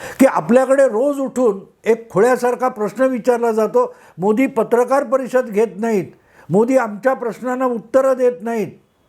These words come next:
देशाचा पंतप्रधान रोज त्याला शंभर लोकांनी प्रश्न विचारले तर त्यांना उत्तरं देश बस-, देत बसला तर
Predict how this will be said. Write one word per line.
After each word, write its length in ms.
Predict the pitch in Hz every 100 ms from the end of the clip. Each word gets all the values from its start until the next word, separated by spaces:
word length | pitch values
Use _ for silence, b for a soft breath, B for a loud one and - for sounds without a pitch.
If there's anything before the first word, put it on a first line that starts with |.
| _ _ _ _ _ B B B B
देशाचा 560 | 139 185 190 262 247 269
पंतप्रधान 760 | 226 226 220 254 240 214 185 202 b b 143
रोज 260 | 196 277 -
त्याला 340 | 240 220 254 233 - _
शंभर 320 | 190 196 254
लोकांनी 440 | 269 240 247 254 277
प्रश्न 340 | 254 226 254
विचारले 600 | 247 220 233 214 196 226 185 B B 226
तर 80 |
त्यांना 360 | 233 202 196 262
उत्तरं 460 | 285 208 - 262 254
देश 260 | 247 240
बस-, 320 | 214 208 196
देत 300 | 180 156 226 208
बसला 440 | 208 202 208 156 - _ _ b b b b b _ _ _ _
तर 60 | 220